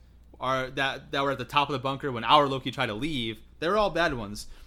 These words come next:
And so it's basically two factions the Lokis are about to fight.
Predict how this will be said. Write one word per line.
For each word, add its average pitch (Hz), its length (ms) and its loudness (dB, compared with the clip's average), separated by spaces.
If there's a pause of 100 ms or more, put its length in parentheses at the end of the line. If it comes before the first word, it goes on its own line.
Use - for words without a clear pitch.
(120)
And 147 140 -2
so 160 240 2
it's 160 180 -8
basically 220 400 -2
two 214 280 0
factions 151 520 0
the 139 100 0
Lokis 127 800 -2
are 135 120 0
about 127 240 0
to 147 80 -8
fight. 107 320 -4